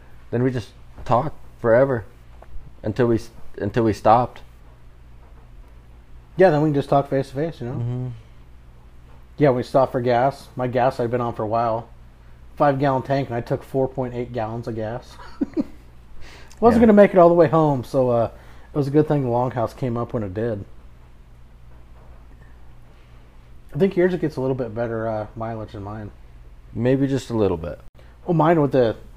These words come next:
Speaker 2: basically, I guess you could say with stage two and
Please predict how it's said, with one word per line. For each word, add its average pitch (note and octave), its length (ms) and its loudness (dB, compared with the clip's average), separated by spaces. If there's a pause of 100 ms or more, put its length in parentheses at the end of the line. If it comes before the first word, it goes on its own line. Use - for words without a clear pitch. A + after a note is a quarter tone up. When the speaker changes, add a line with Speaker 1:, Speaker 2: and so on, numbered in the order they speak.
(520)
Speaker 2:
basically, C#3 280 -2
I - 40 -2
guess A#2+ 100 -2
you - 40 -18
could G#2 80 -14
say A#2 140 -2
with G#2+ 160 -6
stage B2+ 400 -2
two B2 420 2
and G2+ 260 -4